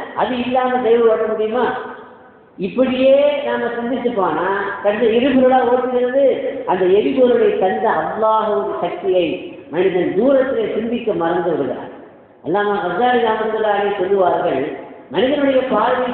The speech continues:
குறுகியதாக இருக்கிறது, குன்றியதாக இருக்கிறது, ஒரு எறும்பின் பார்வையை போல் இருக்கிறது. ஒரு பேப்பரிலே எறும்பு ஊர்ந்து செல்கிறது, ஒரு பேப்பரிலே எறும்பு ஊர்ந்து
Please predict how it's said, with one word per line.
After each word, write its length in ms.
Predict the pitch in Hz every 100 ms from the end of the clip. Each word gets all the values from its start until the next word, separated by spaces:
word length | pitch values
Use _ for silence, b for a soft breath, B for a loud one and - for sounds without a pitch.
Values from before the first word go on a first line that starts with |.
| 247
குறுகியதாக 560 | 285 294 285 254 233 208
இருக்கிறது, 400 | 190 175 151 131 -
குன்றியதாக 600 | 240 277 285 247 226 202
இருக்கிறது, 380 | 180 165 131 - - - - -
ஒரு 180 | 147 185 185 226
எறும்பின் 420 | 311 330 320 277
பார்வையை 440 | 240 240 233 233
போல் 280 | 226 233 240
இருக்கிறது. 480 | 190 190 180 139 - - - - - - _ -
ஒரு 200 | 208 220 202 175 - -
பேப்பரிலே 600 | 233 285 285 254 208 240 262
எறும்பு 320 | 208 247 247 226 220
ஊர்ந்து 300 | 277 - -
செல்கிறது, 380 | 175 156 143 113 - - - - - _ _ _ -
ஒரு 100 | 143
பேப்பரிலே 540 | 160 196 196 190 226 285 - - - - -
எறும்பு 380 | 370 269 247 226
ஊர்ந்து 320 | 240 294 269